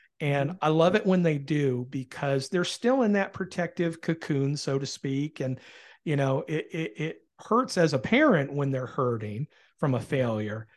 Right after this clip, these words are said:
Speaker 1: but I think it builds resilience in them when they can, you know, bounce back from a setback or a failure. What
Speaker 2: Mm-hmm.
Speaker 1: are some things that players can do to help in bouncing back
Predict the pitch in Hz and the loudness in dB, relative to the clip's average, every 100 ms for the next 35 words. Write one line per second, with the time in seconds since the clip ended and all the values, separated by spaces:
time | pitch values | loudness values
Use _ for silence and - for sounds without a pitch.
0 | _ _ _ _ - 147 156 151 180 165 | _ _ _ _ -6 -2 0 0 0 0
1 | 151 160 160 - - 147 135 139 226 285 | 0 0 0 -4 -8 -2 0 2 2 2
2 | 143 123 - - 139 135 135 131 135 131 | 0 -2 -6 -4 -2 0 -2 -2 -4 -2
3 | 135 139 135 135 135 127 - - - - | -2 -2 -4 -4 -4 -4 -10 -20 -20 -10
4 | 165 139 131 131 139 147 160 - 151 160 | -4 -2 -2 -4 -4 -2 -2 -2 -2 -2
5 | - 156 135 127 - 143 - 139 131 131 | -4 -2 -2 -4 -6 -8 -8 -8 -6 -8
6 | - 127 120 - 139 131 127 123 120 117 | -8 -10 -10 -8 -4 -2 -2 -4 -8 -10
7 | - - _ _ _ - 170 196 240 254 | -18 -20 _ _ _ -12 -4 -2 0 -2
8 | - 185 175 180 156 156 175 147 - - | -2 -4 -2 0 2 2 0 -2 -4 -8
9 | 160 143 143 147 - - 143 139 139 139 | -4 -2 -2 -2 -6 -4 -2 -2 -2 0
10 | 139 135 135 135 - - _ - - 143 | 2 2 0 -4 -10 -20 _ -12 -6 -6
11 | 117 - 190 196 190 170 143 135 131 139 | -6 -4 -2 -2 -4 -4 -4 -4 -6 -4
12 | 139 139 - 139 135 127 147 139 135 135 | -4 -4 -6 -6 -6 -6 -6 -6 -8 -10
13 | - | -16